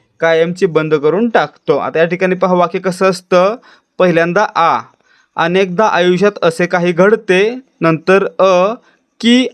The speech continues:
आपण आनंदासाठी मनाचे कवाडे, नंतर ई, कायमची बंद करून टाकतो. म्हणजे आपलं उत्तर काय असणार आहे? पर्याय तीन.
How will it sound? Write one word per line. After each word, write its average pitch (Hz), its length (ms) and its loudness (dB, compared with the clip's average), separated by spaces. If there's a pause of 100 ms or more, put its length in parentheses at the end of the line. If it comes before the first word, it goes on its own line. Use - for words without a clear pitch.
आपण 196 460 0
आनंदासाठी 175 840 0
मनाचे 165 480 0
कवाडे, 180 640 2 (100)
नंतर 160 540 0 (120)
ई, 196 380 0 (720)
कायमची 165 480 0
बंद 151 300 0
करून 147 340 2
टाकतो. 156 560 0
म्हणजे 139 220 -2
आपलं 151 240 -4
उत्तर 165 260 0
काय 160 120 0
असणार 151 340 -2
आहे? 160 360 -2 (420)
पर्याय 143 580 0
तीन. 139 440 -2